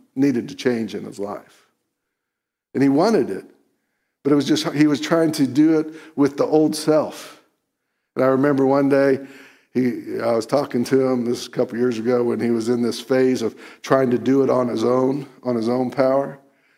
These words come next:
And he all, when we do that, we're just trying to fit the new onto the old, just patching it up. But he comes to me and we're talking. He goes, "Yeah, I've been reading this. I've been,"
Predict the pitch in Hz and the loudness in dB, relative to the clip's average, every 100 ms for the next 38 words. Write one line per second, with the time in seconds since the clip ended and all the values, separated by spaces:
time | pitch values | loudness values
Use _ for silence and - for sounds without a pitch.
0 | - 117 110 - - 139 131 135 - 127 | -4 -2 -2 -8 -4 0 2 2 -2 -2
1 | 143 135 127 170 151 123 127 135 135 - | 2 2 2 2 2 2 2 2 0 -2
2 | 131 120 - 151 131 - - - _ 113 | -2 -2 -2 0 0 0 -18 -20 _ -4
3 | 117 135 143 127 113 131 127 120 123 107 | 0 2 2 2 0 -2 -2 -2 -4 -6
4 | 104 113 98 - - _ _ _ _ _ | -4 -4 -4 -8 -20 _ _ _ _ _
5 | _ _ _ _ - 113 - 139 127 123 | _ _ _ _ -10 -6 0 0 0 -2
6 | 120 123 120 - - - _ - 120 117 | 0 0 -2 -6 -20 -20 _ -2 0 2
7 | 139 127 120 123 120 117 113 127 117 113 | 0 0 0 2 2 0 -2 -2 -4 -4
8 | 110 104 101 147 185 185 175 180 175 147 | -6 -6 -6 -6 -4 -2 -2 0 0 2
9 | 180 202 185 180 180 160 156 180 160 | 0 0 0 0 -2 -2 0 0 -2